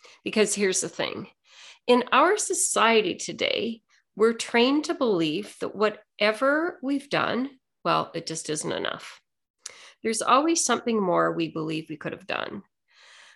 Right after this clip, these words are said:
We put on the pressure to do more. We think that makes us more productive, and it doesn't. We worry about all the things we haven't got done yet. We think that makes us more productive. It doesn't.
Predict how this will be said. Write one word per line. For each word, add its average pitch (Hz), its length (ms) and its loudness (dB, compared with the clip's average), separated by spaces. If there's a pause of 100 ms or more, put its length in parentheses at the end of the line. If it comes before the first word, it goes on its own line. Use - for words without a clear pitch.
We 190 80 0
put 196 180 0
on 180 140 8
the 180 80 4
pressure 214 480 0
to 165 160 -12
do 180 160 0
more. 220 540 -2 (800)
We 240 80 -2
think 370 500 -4 (240)
that 247 340 0
makes 165 260 0
us 214 160 -4
more 185 180 0
productive, - 800 -6 (360)
and 180 140 4
it - 140 -4
doesn't. - 540 -2 (840)
We 196 140 2
worry 220 240 4
about 190 300 2
all 220 160 2
the 254 140 0
things 208 340 -2
we 190 60 -8
haven't 185 280 -4
got 160 220 -2
done 160 200 -2
yet. - 340 -10 (580)
We 160 80 -8
think 175 320 -2
that 247 260 2
makes - 260 -2
us 147 160 -8
more 110 140 0
productive. - 560 -8 (720)
It 180 140 -2
doesn't. - 480 -2